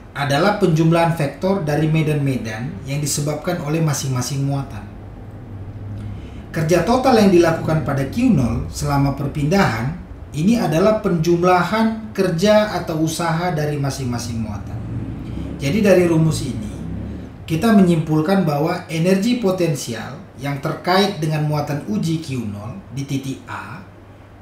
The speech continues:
pada gambar ini adalah merupakan penjumlahan aljabar, bukan penjumlahan vektor. Jadi, dia bisa kita tuliskan seperti ini,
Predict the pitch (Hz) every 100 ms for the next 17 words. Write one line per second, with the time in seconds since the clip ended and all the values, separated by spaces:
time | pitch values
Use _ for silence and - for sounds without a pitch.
0 | - 165 156 143 139 117 101 107 131 -
1 | - - - - 170 240 202 226 214 196
2 | 190 190 220 202 196 180 165 165 165 160
3 | - 156 139 143 139 - - - - -
4 | - - - 147 175 160 151 143 139 131
5 | 123 123 - - - - - - - 120
6 | 123 170 170 185 165 - 151 147 147 139
7 | 131 123 - 143 131 135 113 104 113 120
8 | 110